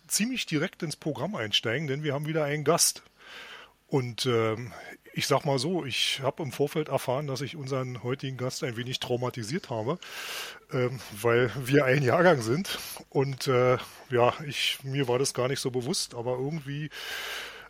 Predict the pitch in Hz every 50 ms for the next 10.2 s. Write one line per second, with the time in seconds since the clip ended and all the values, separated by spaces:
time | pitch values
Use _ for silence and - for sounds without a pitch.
0 | _ - 135 131 127 120 143 147 - - - 135 131 135 131 131 - 156 - -
1 | - 156 175 160 131 135 147 156 165 151 127 135 151 131 156 190 180 - 170 185
2 | 160 143 143 180 202 202 180 - - 175 143 165 160 135 151 156 175 165 156 160
3 | 156 - - 156 156 175 175 170 160 135 139 139 143 147 156 151 - - - -
4 | - - 156 165 151 _ - - 185 - - - 165 160 - 170 165 - 135 143
5 | 147 - - - - _ 147 143 147 165 - 147 143 - 165 151 143 131 120 135
6 | 165 185 180 - - 143 - - - 131 127 143 - 175 165 156 143 127 - 151
7 | 127 139 135 131 - 165 135 131 131 135 - - 139 117 135 170 - 208 156 120
8 | - - 127 120 123 123 120 - - 139 135 123 117 117 120 123 127 110 123 120
9 | 131 127 120 120 127 120 - 135 127 131 123 123 - - 143 120 127 123 - -
10 | - 175 175